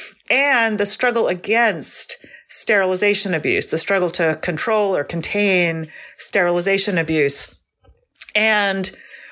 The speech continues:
what I argue, what I chronicle, is that it's that second struggle that leads ultimately to what we today call reproductive justice, demands for and the emancipatory vision for reproductive justice,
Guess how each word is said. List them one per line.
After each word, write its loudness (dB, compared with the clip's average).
what 2
I 2
argue, 0
what 2
I 4
chronicle, 0
is 0
that 0
it's -2
that 0
second 0
struggle 0
that 0
leads 0
ultimately 0
to -2
what 0
we -2
today 0
call -2
reproductive -2
justice, 0
demands 0
for 0
and 0
the 2
emancipatory 0
vision 0
for 0
reproductive -2
justice, 0